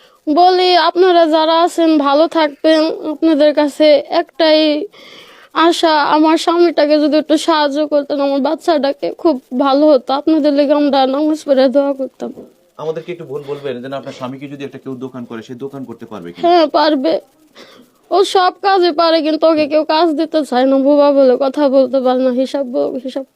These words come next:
Speaker 1: করতে পারে না এর লিগে।
Speaker 2: মানে শুধু কাজটা দেয় না, শুধু কাজটা দিয়ে
Speaker 1: হ্যাঁ।
Speaker 2: আপনার স্বামী যে আমরা
Speaker 1: হ্যাঁ।
Speaker 2: সংসারটা নিয়ে আমরা সুন্দর থাকতে
Speaker 1: হ্যাঁ,
Speaker 2: পারি,
Speaker 1: সুখে
Speaker 2: ভালো থাকতে
Speaker 1: থাকতে
Speaker 2: পারি।
Speaker 1: পারি।
Speaker 2: বোঝা টানতে পারে?
Speaker 1: হ্যাঁ, টানতে পারে।
Speaker 2: মানে যত কাজ আছে সব কাজই করতে
Speaker 1: হ্যাঁ,
Speaker 2: পারে।
Speaker 1: পারে।
Speaker 2: পড়াশোনা তো করতে পারে না।
Speaker 1: না, পড়াশোনা করে নাই।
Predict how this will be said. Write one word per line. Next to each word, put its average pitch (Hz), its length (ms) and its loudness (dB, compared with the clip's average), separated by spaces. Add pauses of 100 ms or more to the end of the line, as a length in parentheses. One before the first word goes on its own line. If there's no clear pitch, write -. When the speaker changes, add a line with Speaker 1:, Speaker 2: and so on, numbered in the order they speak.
(220)
Speaker 1:
করতে 277 260 -6
পারে 262 220 -4
না 247 180 -4
এর 226 60 -8
লিগে। 233 300 -8 (720)
Speaker 2:
মানে 127 140 -12
শুধু 139 240 -14
কাজটা 143 520 -10
দেয় 131 200 -8
না, 143 140 -12
শুধু 135 260 -18
কাজটা 135 400 -14
দিয়ে 302 160 2
Speaker 1:
হ্যাঁ। 294 140 0
Speaker 2:
আপনার 254 200 -4
স্বামী 247 320 -10
যে 233 100 -8
আমরা 233 240 -8
Speaker 1:
হ্যাঁ। 311 280 2
Speaker 2:
সংসারটা - 260 -12
নিয়ে 240 160 -12
আমরা - 160 -14
সুন্দর - 280 -18 (100)
থাকতে 269 180 -4
Speaker 1:
হ্যাঁ, 339 160 2
Speaker 2:
পারি, 320 120 0
Speaker 1:
সুখে 320 340 0
Speaker 2:
ভালো 294 120 2
থাকতে 294 280 -4
Speaker 1:
থাকতে 254 140 -2
Speaker 2:
পারি। 285 260 0
Speaker 1:
পারি। 311 80 -8
Speaker 2:
বোঝা 127 260 -10
টানতে 131 280 -12
পারে? 113 260 -14 (380)
Speaker 1:
হ্যাঁ, 349 340 2
টানতে 330 380 -2
পারে। 320 400 0
Speaker 2:
মানে 160 160 -10 (140)
যত 202 180 -6
কাজ 190 240 -4
আছে 190 160 -6
সব 175 260 -6
কাজই 180 240 -2
করতে 320 120 0
Speaker 1:
হ্যাঁ, 294 300 2
Speaker 2:
পারে। 254 200 -8
Speaker 1:
পারে। 285 420 0 (560)
Speaker 2:
পড়াশোনা 143 380 -8
তো 139 100 -12
করতে 113 240 -10
পারে 90 180 -14
না। 294 180 -4
Speaker 1:
না, 330 200 0
পড়াশোনা 311 580 0
করে 277 240 0
নাই। 269 300 2